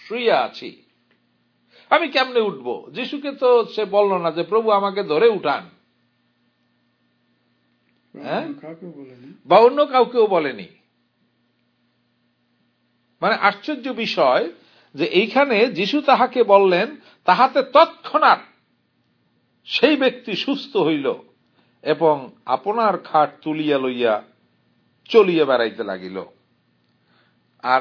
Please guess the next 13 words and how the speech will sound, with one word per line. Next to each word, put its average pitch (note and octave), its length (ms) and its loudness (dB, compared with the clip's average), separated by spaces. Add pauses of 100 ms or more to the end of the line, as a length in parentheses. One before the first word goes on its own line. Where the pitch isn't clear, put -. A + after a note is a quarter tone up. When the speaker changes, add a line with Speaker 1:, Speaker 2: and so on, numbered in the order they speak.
Speaker 1:
আমরা D3+ 280 -8
দেখতে F3 280 -10
পাই D#3+ 180 0
আশ্চর্য D3 600 -8
যে C#3+ 100 -6
সেই E3+ 220 -2
ব্যক্তি G3 320 -4
তৎক্ষণাৎ F3 640 -2 (600)
সুস্থ - 400 -8
হইল D3+ 340 -2 (1600)
এবং G3 280 -6
চলিয়া F3 360 0
বেড়াইল। G#2 420 -2